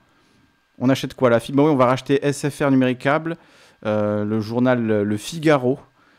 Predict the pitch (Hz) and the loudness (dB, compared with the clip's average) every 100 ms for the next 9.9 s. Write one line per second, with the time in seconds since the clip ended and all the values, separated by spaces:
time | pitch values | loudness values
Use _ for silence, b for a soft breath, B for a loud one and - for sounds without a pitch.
0 | b b - 104 98 98 98 104 104 - | b b -10 -6 -4 -4 -6 -6 -8 -8
1 | 120 123 131 - 113 - - 135 127 127 | -4 0 -2 -4 -8 -8 -12 -8 -2 -2
2 | 104 143 131 123 - 87 - - 107 107 | 2 2 2 -2 -10 -12 -14 -10 -6 -6
3 | - 120 117 113 147 143 110 107 120 110 | -4 0 0 0 0 0 0 -2 -2 -4
4 | 104 113 123 104 120 - 113 107 90 - | -2 -2 -2 -4 -6 -6 -6 -4 -6 -12
5 | - _ _ _ _ _ _ _ _ _ | -20 _ _ _ _ _ _ _ _ _
6 | _ _ _ _ - 110 98 127 127 175 | _ _ _ _ -8 -4 0 0 4 2
7 | 139 139 170 - 135 - - 190 202 165 | 4 4 2 0 -2 -2 0 4 6 6
8 | 147 120 104 101 98 95 90 98 107 127 | 4 2 0 -2 -4 -6 -8 -8 -10 -10
9 | 123 139 131 - 165 143 131 - - | -8 -4 -4 -4 -8 -8 -10 -10 -12